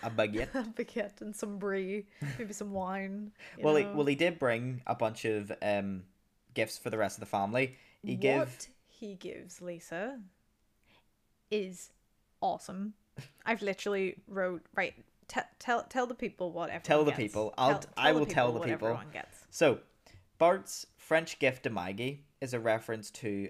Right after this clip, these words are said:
Speaker 1: La Ballon Rouge, which is a red balloon. He literally just gives her a red balloon, but
Speaker 2: Mm-hmm.
Speaker 1: it's a, a short French children's film, so it's a reference to it, or it's a reference to It. <laughs> That's
Speaker 2: But
Speaker 1: in the movie It, but it
Speaker 2: Yeah, but it wouldn't be.
Speaker 1: Yeah.
Speaker 2: <laughs>
Speaker 1: Eh, you never know.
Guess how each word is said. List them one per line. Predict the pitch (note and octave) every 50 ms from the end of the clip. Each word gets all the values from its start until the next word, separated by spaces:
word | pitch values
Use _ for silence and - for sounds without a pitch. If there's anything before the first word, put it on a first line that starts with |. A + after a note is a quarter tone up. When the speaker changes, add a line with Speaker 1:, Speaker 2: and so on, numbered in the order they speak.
| - -
Speaker 1:
La | A2+ A2 A2+ A2 A2
Ballon | G#2+ - A#2+ G#2+ G#2+ A#2+ C#3 D3 D3 D3 D3 -
Rouge, | C3 B2 C3 B2+ G#2 F#2 - -
which | - - A2+ G#2 -
is | A#2 A2 G#2 G2 -
a | - A2+
red | G#2 G#2 F#2 F#2 -
balloon. | - C3 B2 A2 G2
He | F#2+ G#2+ B2
literally | A#2+ B2 C3+ B2+ C#3+ C#3 C#3+ C3+
just | A#2+ B2 A2+ A2+ -
gives | - G#2 G2+ G#2+
her | G#2+ G2+
a | - A2
red | G2+ G#2 G2 F#2+ -
balloon, | A#2+ A#2 A#2 G#2 F#2 F#2+ -
but | A#2+ A2
Speaker 2:
Mm-hmm. | A2 G2+
Speaker 1:
it's | G#2 A2+
a, | A2 G#2 - - -
a | A2+
short | - - C#3+ D3 C#3+ -
French | - - B2 G#2 G2 - - -
children's | - - A2+ A2 A#2 C3 C#3 C#3+
film, | - - D3 D#3 F3 F3+ - - - - - _
so | - B2+
it's | A#2+ B2
a | A2+
reference | A2+ G#2+ G#2 - A#2 G2+ -
to | - A2+
it, | G2+ D#2 - - -
or | - D#3 F#3+
it's | F#3+ -
a | C3
reference | A#2 A2 G#2+ A#2+ G#2+ -
to | - - - _ _ _ _ -
It. | F#2 - - - _ _ _
<laughs> | _ _ _ _ - C#3 - - - - - -
That's | E3+ - - - - - - G#3+ F#3 C#3
Speaker 2:
But | - C3+ C3+ C#3
Speaker 1:
in | C#3 C3
the | B2+ A#2+
movie | B2+ C3 B2 B2 B2 -
It, | G2 F#2+ - - - _
but | G#2 G2 -
it | - A#3
Speaker 2:
Yeah, | G#3+ G3+ G#3+
but | - -
it | - - G#3 F#3+
wouldn't | G3+ F#3 E3+ E3+ -
be. | - - F#3 - - - - -
Speaker 1:
Yeah. | - - - A#3+ A3+ - -
Speaker 2:
<laughs> | A3+ - - D4+ -
Speaker 1:
Eh, | G#3
you | G#4 A#4 A#4+ A4+ G4 F4 E4+ D#4
never | B3+ -
know. | - A#2+